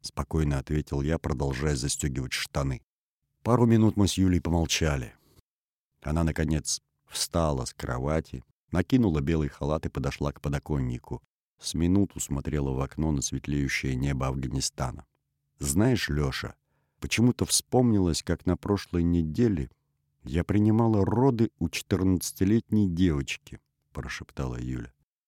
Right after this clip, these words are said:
"Если бы не наша помощь, ребенка бы не удалось спасти. Он родился недоношенный. Представляешь, отец этой девочки назвал ее в честь меня". Она тяжело вздохнула, потом продолжила.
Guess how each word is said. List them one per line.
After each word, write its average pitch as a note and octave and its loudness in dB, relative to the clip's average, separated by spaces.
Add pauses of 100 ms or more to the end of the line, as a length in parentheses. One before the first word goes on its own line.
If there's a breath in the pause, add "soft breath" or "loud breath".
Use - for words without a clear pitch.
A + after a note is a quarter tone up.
(160)
"Если F2+ 2
бы G2+ 6
не G2+ 6
наша G#2+ 2
помощь, G2 0 (560)
ребенка F2 2
бы C#2 -2
не C2 -2
удалось C#2+ -2
спасти. - -6 (460)
Он E2+ 0
родился D#2+ 0
недоношенный. D2 -2 (300)
Представляешь, G2+ 0 (360)
отец - 0
этой E2+ 0
девочки D#2+ 0 (340)
назвал E2 2
ее A2 2
в - -16
честь - -2
меня". F#2 2 (420)
Она E2+ 2
тяжело D2+ 0
вздохнула, D2 -2 (460)
потом F2 0
продолжила. C#2 0